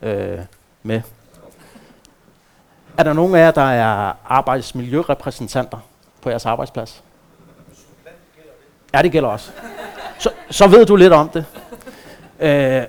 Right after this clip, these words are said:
og grunden til, at, øh, det lige er vigtigt at, at have den her sikkerhedstale, eller det her arbejdsmiljømøde til at starte med, det er jo for, faktisk fordi, at, øh, da Jesus han holder den her prædiken, efterfølgende,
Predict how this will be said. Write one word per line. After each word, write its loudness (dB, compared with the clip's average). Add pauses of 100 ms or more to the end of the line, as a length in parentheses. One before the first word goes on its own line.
og 0
grunden 4
til, 6
at, 4
øh, 2
det 2
lige 4
er 6
vigtigt 4
at, 2
at 2
have 6
den 4
her 2
sikkerhedstale, 4
eller -4
det 0
her 4
arbejdsmiljømøde 0 (380)
til 0
at 4
starte -2
med, -6 (800)
det 4
er 6
jo 2
for, 0
faktisk -2
fordi, -8
at, -6
øh, -8
da 0
Jesus -6
han -2
holder 0
den -6
her -10
prædiken, -10 (1600)
efterfølgende, -6